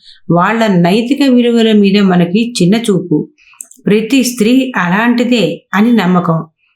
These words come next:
మనకి ఏదో లాభం ఉంటే గాని ఏ పనైనా చేయని దశలో ఉన్న మనకు ఆమె నిస్వార్థంగా నాకు సహాయం చేసిందంటే నమ్మలేకుండా ఉన్నారు.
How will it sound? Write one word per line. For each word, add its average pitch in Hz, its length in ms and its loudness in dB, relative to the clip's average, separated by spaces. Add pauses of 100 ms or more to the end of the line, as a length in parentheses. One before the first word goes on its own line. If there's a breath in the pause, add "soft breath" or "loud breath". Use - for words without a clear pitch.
(120)
మనకి 190 640 2
ఏదో 247 300 0
లాభం 233 500 0
ఉంటే 208 220 0
గాని 180 640 2 (300 loud breath)
ఏ 202 280 2
పనైనా 220 580 0
చేయని 196 640 0
దశలో 175 400 2
ఉన్న 165 200 2
మనకు 220 600 0 (360 loud breath)
ఆమె 226 300 0
నిస్వార్థంగా 233 1040 0
నాకు 208 320 0
సహాయం 190 540 -2
చేసిందంటే 185 960 0 (280 loud breath)
నమ్మలేకుండా 185 840 2
ఉన్నారు. 160 520 0